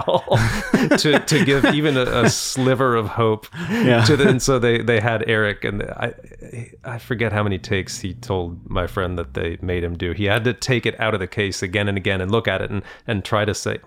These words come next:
Speaker 1: "Hmm, well, this is interesting," uh, you know, even though it was, it was just nothing. And so they eventually got the scene they wanted, and they may-, maybe they put a, some,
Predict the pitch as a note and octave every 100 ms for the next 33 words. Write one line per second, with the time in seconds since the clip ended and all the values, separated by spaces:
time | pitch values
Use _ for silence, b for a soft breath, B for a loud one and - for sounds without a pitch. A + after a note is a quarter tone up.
0 | - E4 F#4 A#2+ E2 - _ _ _ _
1 | _ - C#3 D3+ E3+ D3+ A2 F#2+ - F#2+
2 | - - F#3+ B3+ b b A2+ G#2 G#2+ F2+
3 | - G2+ G2 F2 E2+ E2+ E2+ D2+ - -
4 | F2+ F#2 - - F#2+ - F2 - F#2 F#2
5 | F#2+ F2+ B B B - A2 F#2 G#2 G#2
6 | A2+ A#2+ C3 A#2+ A#2 - C3 A#2+ A#2+ A2
7 | F#2 F2+ F#2+ F#2+ F#2+ F#2+ F#2+ F#2+ F#2 F#2
8 | F2+ G2+ F2+ - _ - F#2+ F2